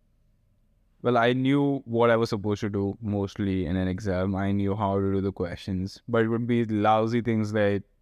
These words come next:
not flipping over the page to see the n-, next set of questions and just sitting there idle for the next hour. Things like that, forgetting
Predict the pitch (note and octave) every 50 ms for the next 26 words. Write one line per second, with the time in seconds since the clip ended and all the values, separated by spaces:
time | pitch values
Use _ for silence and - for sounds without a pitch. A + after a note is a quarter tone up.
0 | _ _ _ _ _ _ _ _ A2 G#2+ G#2 G#2 G2+ - - A#2 A2 G2+ G#2+ G#2+
1 | G#2 G2+ G2+ G2 G2+ F#2 - G#2 G#2 G2+ F#2+ - - A2+ G2+ - G#2 G2 F#2+ G2
2 | F#2 F#2+ F#2+ F#2 G2 G2 F#2+ F#2+ F#2+ F#2+ F#2+ F#2+ F#2+ - - - G#2 G2 G#2 -
3 | - - G2+ F#2+ F#2+ - - G#2 G2+ A2 - - - - - F#2 F#2+ F#2 F#2+ -
4 | - - F#2 F2+ F#2+ G2 F#2 F#2 F#2 F#2 - - - F2+ F2+ F#2 F#2+ F#2+ G2+ A2
5 | C#3 - _ _ - G2+ G2 F#2 F#2 F#2 F#2+ - - - F#2 F#2 F2+ F#2+ G2+ A#2
6 | C#3 _ _ _ _ _ _ _ _ _ _ _ _ _ _ _ - A2+ A2+ A2
7 | A2 A2+ A2+ A2 A2 G#2 G#2+ G#2 G#2 G#2 G#2 G2 - - - G#2 G#2+ G#2 G#2 F#2
8 | - A2+ G#2+ G#2+ G#2+ G#2+ G#2+ G#2